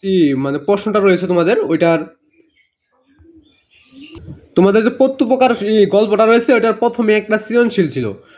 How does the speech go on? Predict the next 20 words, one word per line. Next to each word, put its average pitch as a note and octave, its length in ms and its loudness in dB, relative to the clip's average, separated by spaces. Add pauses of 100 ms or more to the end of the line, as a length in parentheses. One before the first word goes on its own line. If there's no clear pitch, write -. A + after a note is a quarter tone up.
(160)
দুইটা G#3+ 340 0
সংক্ষিপ্ত A#3 400 -2
প্রশ্নের B3+ 300 2
পর, F#4+ 380 2 (240)
সরি, - 340 -4
দুইটা G#3+ 240 -2
টিক C4 240 -4
চিহ্নের B3 220 2
পর D4+ 260 2 (400)
তারপর G3 220 -2
তোমাদের A#3+ 360 2
এই G3 280 2
সৃজনশীল A3+ 480 0
ছিল। C#3+ 200 -6
সৃজনশীলের B3 440 0
ক A#3 100 -2
নাম্বারটা A#3+ 380 2
আজকে - 160 -8
দেখাই G3+ 220 0
দিব F3+ 200 0